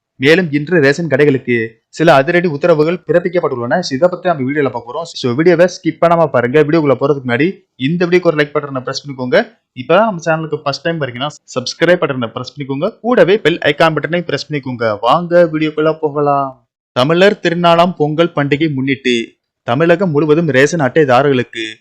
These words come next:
பொங்கல் பரிசு தொகுப்பாக ஒரு கிலோ பச்சரிசி, ஒரு கிலோ சர்க்கரை, ஒரு முழு கரும்பு அடங்கிய பொங்கல் பரிசு தொகுப்பு நியாய விலை கடைகள் மூலம் தமிழக அரசால் வழங்கப்பட்டு வருகிறது. அதன்படி ஜனவரி ஒன்பதாம் தேதி முதல் டோக்கன் அடிப்படையில் பொங்கல் தொகுப்பு வழங்கப்பட்டு வருகிறது.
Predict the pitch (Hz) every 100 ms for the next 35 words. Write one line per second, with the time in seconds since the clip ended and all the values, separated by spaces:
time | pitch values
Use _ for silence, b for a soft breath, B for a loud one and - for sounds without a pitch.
0 | _ _ _ _ 156 180 202 208 147 143
1 | 175 160 143 147 151 123 151 127 143 151
2 | 190 156 147 165 147 175 135 135 160 165
3 | 131 151 156 135 131 135 160 156 156 156
4 | 123 139 151 151 135 147 160 160 135 147
5 | 151 127 117 117 113 - _ 113 131 170
6 | 165 180 135 131 160 131 127 123 107 _
7 | _ 123 151 165 165 135 139 160 123 139
8 | 147 139 156 120 113 113 131 131 104 -
9 | - 165 185 147 127 113 - _ _ -
10 | 123 151 185 190 147 165 180 - 147 160
11 | 135 123 117 - _ _ - 180 185 196
12 | 131 160 143 123 113 107 - _ _ 165
13 | 185 208 220 143 147 175 139 135 156 143
14 | 175 135 123 117 120